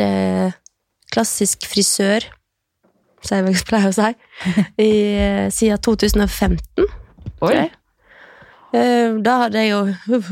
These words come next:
Speaker 1: hundre og nitti prosent med kunder, og så prøvde jeg å ha sminkejobber i tillegg til det. Samtidig som jeg hadde funnet ut at jeg skulle starte egen salong. Eh, <laughs> så da var det rett og slett en, en smart person som sa, «Kanskje du skal ta <laughs> steget ut av frisørbransjen i to sekunder, bare for å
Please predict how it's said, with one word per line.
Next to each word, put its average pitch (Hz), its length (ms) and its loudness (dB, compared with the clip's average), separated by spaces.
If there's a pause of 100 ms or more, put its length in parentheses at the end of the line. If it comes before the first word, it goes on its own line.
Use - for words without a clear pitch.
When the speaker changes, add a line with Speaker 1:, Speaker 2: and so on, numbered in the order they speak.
(280)
Speaker 1:
hundre 220 320 2
og 202 80 2
nitti 208 580 0
prosent 196 380 -2
med 202 140 0
kunder, 190 360 0
og 254 80 -2
så 233 140 -2
prøvde 202 340 -2
jeg 208 100 2
å 196 60 2
ha 202 100 0
sminkejobber 190 600 0
i - 80 -8
tillegg 185 240 0
til 170 160 0
det. 220 80 -2 (800)
Samtidig 240 500 0
som 214 100 0
jeg 208 80 0
hadde 202 80 -2
funnet 202 280 2
ut 196 80 0
at 196 100 -4
jeg 196 100 0
skulle 202 160 -2
starte 190 240 -2
egen 190 220 -2
salong. 180 240 0 (960)
Eh, 208 360 2
<laughs> - 40 -2
så 233 100 0
da 254 160 2 (100)
var 247 220 0
det 269 80 2
rett 262 180 -2
og 226 80 0
slett 269 220 0
en, 214 140 0
en 208 420 2
smart 226 300 0 (180)
person 269 260 0
som 254 140 0
sa, 269 180 0
«Kanskje - 440 -2
du 381 60 4
skal - 200 -2
ta 330 80 2 (320)
<laughs> 233 260 -4
steget 254 320 0
ut - 300 -2
av 214 180 0
frisørbransjen 208 840 0
i 196 80 -2
to - 180 -2
sekunder, 220 400 0
bare 226 220 0
for 220 160 -2
å 202 80 0